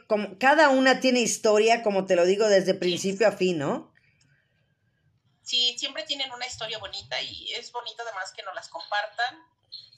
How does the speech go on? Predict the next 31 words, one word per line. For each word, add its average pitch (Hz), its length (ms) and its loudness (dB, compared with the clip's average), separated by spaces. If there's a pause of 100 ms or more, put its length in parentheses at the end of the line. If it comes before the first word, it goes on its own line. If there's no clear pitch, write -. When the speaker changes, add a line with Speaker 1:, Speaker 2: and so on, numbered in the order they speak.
Speaker 2:
y 226 200 -8
conocer 262 600 -8
lo 262 140 -14
que 226 100 -10
hay 220 120 -6
detrás 220 320 -12
de 220 60 -20
cada 208 240 -16
muñeca. 185 340 -20 (680)
Speaker 1:
No, 214 280 -2
increíbles, 196 720 0
de 175 120 2
verdad. 180 560 2 (1160)
Y 226 160 -6
bueno, 247 580 2 (420)
¿qué 269 100 2
te 269 100 0
voy 262 80 2
a - 20 -4
decir? 269 280 0
¿A-, - 320 4
alguna 320 520 6
otra 349 280 4
cosa 294 320 6
que 254 100 2
te 247 140 0
falte 262 340 4
por 240 200 4
hacer, 233 340 4
mi 240 120 4
Pati, 233 680 2